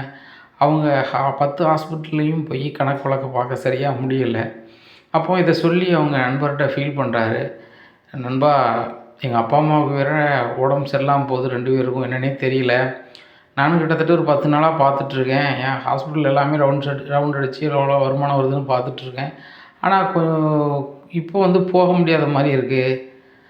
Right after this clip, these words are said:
நம்ம எப்பவுமே நம்மளுக்கு வேண்டிய ஆள் போய் இதை பார்த்தா தான் சரி" அப்படிங்கிறாங்க. "அப்ப அதுக்கு ஒரு ஆள் வச்சிட வேண்டியதானே?" அப்படிங்கிறாங்க.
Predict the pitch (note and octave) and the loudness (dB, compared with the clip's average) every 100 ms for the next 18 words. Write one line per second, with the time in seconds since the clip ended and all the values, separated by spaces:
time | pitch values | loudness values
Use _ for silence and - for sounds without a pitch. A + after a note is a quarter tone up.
0 | _ _ - D#3 F3+ D#3+ D#3 F3+ F3+ F#3 | _ _ 0 2 4 2 4 2 4 4
1 | F3 E3+ D#3+ D#3 E3 E3 E3 D#3+ D3+ D#3+ | 4 4 2 2 4 4 2 2 2 2
2 | D3+ C3+ C#3 C#3+ C#3+ C#3 C3+ C3+ B2+ B2 | 2 2 2 2 2 0 -2 -2 -2 -4
3 | A#2+ A#2+ A#2 A2 C3 D3 D3 D3 D3+ C#3 | -6 -6 -4 -4 -6 -4 -2 0 2 4
4 | D3+ D#3 D3+ C#3 C3 A#2+ A#2+ A#2+ A#2 A2+ | 4 4 0 -2 0 0 0 0 0 -2
5 | A2+ G#2+ G#2+ | -2 -4 -8